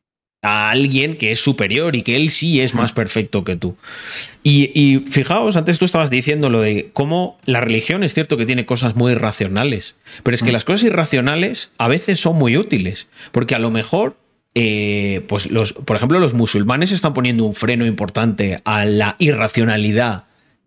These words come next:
Speaker 1: de los L G T B I.
Speaker 2: Te, te voy a decir
Speaker 1: Claro.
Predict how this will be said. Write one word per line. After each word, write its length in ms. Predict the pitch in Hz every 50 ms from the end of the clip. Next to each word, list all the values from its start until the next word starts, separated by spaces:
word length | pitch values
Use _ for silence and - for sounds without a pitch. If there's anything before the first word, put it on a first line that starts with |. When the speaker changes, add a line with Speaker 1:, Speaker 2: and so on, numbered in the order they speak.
| _ _
Speaker 1:
de 300 | _ 113 101 117 117 107
los 240 | 104 107 107 - -
L 120 | 110 110
G 160 | 104 - 110 101
T 120 | - 95
B 120 | 95 90
I. 340 | 92 127 196 262 220 - _ _ - - 113 110 - - _ _ _ _ _ _ _ _ _ _ _ _ _ _ _ _ - _
Speaker 2:
Te, 140 | 160 160
te 100 | - 165
voy 100 | 165 175
a 40 | 208
decir 120 | 208 214 233
Speaker 1:
Claro. 140 | 226 220